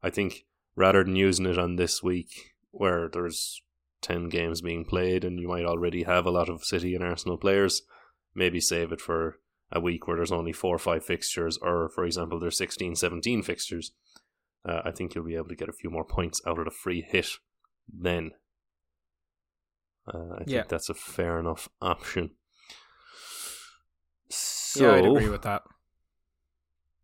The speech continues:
Speaker 1: yeah, we've, we've, we've been teasing for a long time now, uh, about picking up Palace players. I mentioned I already have three of them. I have, uh, Guehi, Anderson,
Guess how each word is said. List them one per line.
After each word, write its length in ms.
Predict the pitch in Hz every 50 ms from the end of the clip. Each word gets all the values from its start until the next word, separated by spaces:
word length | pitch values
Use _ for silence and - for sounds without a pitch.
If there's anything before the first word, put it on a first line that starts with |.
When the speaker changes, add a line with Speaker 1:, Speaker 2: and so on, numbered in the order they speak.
| _ _ _ _ - - _ _ _ _ _ -
Speaker 1:
yeah, 260 | 117 123 117 - - - - - - -
we've, 280 | - 117 113 104 95 98
we've, 340 | - 110 107 107 98 87 90 -
we've 240 | 98 101 98 90
been 140 | 92 101 92
teasing 480 | - - - 131 135 131 113 113 101 87
for 100 | 92 98
a 80 | 95
long 300 | 92 90 90 92 92 92
time 400 | 85 - - 87 85 85 85 85
now, 340 | 85 85 82 82 82 80 - - _ _ _ _ _ _ _ _ _ -
uh, 160 | 92 87 85 82
about 280 | 78 82 82 82 -
picking 200 | - 101 - 92
up 140 | 87 - -
Palace 400 | - - 120 117 113 101 - -
players. 360 | - 92 82 80 80 80 80
I 40 | 82
mentioned 380 | 82 87 87 85 - - 87 85
I 60 | 85
already 240 | 87 92 98 95 85
have 140 | 85 85 -
three 220 | - - 110 107
of 60 | 92
them. 160 | 82 85 80 _ _ _ _ _ _ _ _ _ _ _ -
I 100 | - 87
have, 340 | - 92 82 82 80 78 87
uh, 220 | 85 82 80 78 80 -
Guehi, 480 | - 98 92 87 87 90 87 87 80 - _ _ _ _
Anderson, 600 | - 95 90 87 87 85 82 - - 87 82 85